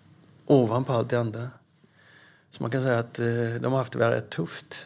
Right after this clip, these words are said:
i offentligheten, men också internt tror jag att de har haft det rätt tufft. Så att de måste ju bygga om igen, så att säga, när de förlorar så mycket författare.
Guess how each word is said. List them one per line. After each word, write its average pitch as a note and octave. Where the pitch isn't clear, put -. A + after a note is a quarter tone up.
i B2+
offentligheten, A#2
men A#2+
också B2+
internt D#3+
tror B2
jag -
att -
de -
har A2+
haft A2
det C3
rätt A#2
tufft. -
Så -
att A#2
de B2
måste C#3
ju A2+
bygga A#2+
om D3
igen, A#2
så -
att -
säga, -
när A2+
de A2+
förlorar A#2
så A#2
mycket A#2
författare. -